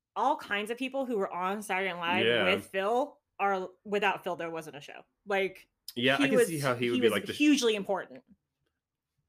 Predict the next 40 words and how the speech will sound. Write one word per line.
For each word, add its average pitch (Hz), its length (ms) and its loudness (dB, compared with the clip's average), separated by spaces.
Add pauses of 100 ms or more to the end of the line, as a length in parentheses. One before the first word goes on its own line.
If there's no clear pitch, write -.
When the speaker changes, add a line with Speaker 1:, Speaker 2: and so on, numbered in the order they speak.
(180)
Speaker 2:
Man, 156 160 -8
that's 175 200 -8
a 139 40 -6
very 117 320 2
epic 107 320 -4
cast 120 320 -2
'cause 98 80 -16
those 123 220 -2
people 139 260 -4
are 92 260 -2
all, 95 220 -2
like, 87 180 -4
big 90 220 -8
names, 92 300 -4
Speaker 1:
Yeah. 104 140 0
Speaker 2:
I - 20 2
feel 90 180 -6
like. 80 240 -6 (100)
Speaker 1:
Yeah. - 760 -20
Speaker 2:
Wow. - 160 -12 (520)
Speaker 1:
So 226 120 -2
he 240 100 -4
helped, 233 300 -4 (120)
uh, 185 260 -4
Jan 180 260 -6
Hooks, 196 280 -8
who 190 140 -4
had 160 220 -8
terrible 156 320 -8
stage 127 280 -10
fright, 202 380 -6
which - 240 -16
this 175 140 -12
show 165 160 -10
has 175 100 -10
talked 160 200 -16
about 156 140 -12
before, 165 360 -12
and 156 180 -10
I, 147 140 -16